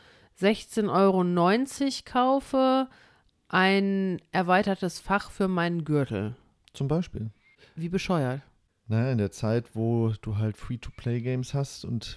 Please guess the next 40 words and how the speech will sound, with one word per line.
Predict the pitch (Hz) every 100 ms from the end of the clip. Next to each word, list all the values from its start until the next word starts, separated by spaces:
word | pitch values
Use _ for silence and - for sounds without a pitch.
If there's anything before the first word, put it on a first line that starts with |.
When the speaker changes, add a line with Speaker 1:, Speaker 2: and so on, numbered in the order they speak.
| -
Speaker 2:
für | -
das, | 120 107 -
dafür | 101 107 120
nichts | 120 -
mehr | 113
bezahlen | 104 - 107 117
musst, | 131 131 - - - 117 - 123
ist | 123 -
das | 120 123
ja |
ein | 117
valides | 113 110 120 117
Konzept. | - 107 - 139 - - - - -
Ein | 120 - - - - 127 110
bisschen | 117 123 - 131 123 110
blöd | 117 113 127
finde | - 131 120
ich | -
das, | 113 -
wenn | 113
man | 113 107 107 104
halt | 104 -
bei | 101 101 98 -
Spielen | - - - 110 107
den | 98
Vollpreis | - 104 - 98 98
bezahlt | - 98 - 95 95 95 - -
und | - 101 101 - 123 - _ 110
dann | 113 107 110 -
zusätzlich | - - 143 143 120 104 - 110 110 - -
Speaker 1:
Ja. | 170 120
Speaker 2:
noch | 113 -
einen | 113 107
Shop | - 117 -
hat, | 107 -
wo | 104
man | 107 104
Sachen | 101 107 104 -
kaufen | - 104 113
muss. | 113 117